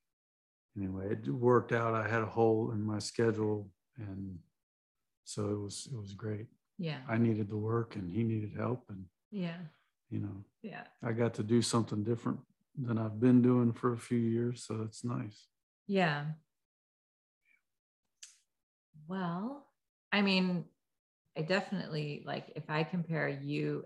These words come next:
Speaker 2: and me in the gig economy, you are definitely making more dollars than I am.
Speaker 1: Well, I mean, I'm
Speaker 2: <laughs> I mean,
Speaker 1: working. I, you know, you, you,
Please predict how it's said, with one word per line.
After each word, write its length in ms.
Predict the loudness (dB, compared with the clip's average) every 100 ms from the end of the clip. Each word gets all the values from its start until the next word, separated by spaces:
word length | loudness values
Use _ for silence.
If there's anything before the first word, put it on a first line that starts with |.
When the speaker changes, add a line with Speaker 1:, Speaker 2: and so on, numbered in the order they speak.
| -8
Speaker 2:
and 200 | -6 -4
me 420 | -4 -6 -8 -10
in 140 | -8 -8
the 80 | -8
gig 260 | -8 -8
economy, 800 | -10 -4 -2 -2 -4 -4 -6 -6 _ _ _ _ _ _ -2
you 180 | 4 4
are 80 |
definitely 520 | 6 2 0 -2 -2 0
making 400 | 0 0 -2 -4
more 140 | -6
dollars 640 | -4 0 0 -2 -4 -4 -6
than 140 | -6
I 200 | -8 -10 -12 -12 -4
am. 100 | -4 -4 _ _ _ _ _ _ _ _ _ _ _ _ _ _ _ _
Speaker 1:
Well, 240 | 4 6 8
I 60 |
mean, 160 | 8 10
I'm 160 | 10 10
Speaker 2:
<laughs> 0 |
I 40 |
mean, 60 | 12
Speaker 1:
working. 600 | 12 12 8 4 2 0
I, 120 | 2
you 200 | 2 6
know, 160 | 6 6
you, 260 | 6 8
you, 640 | 8 6 6 10 10 10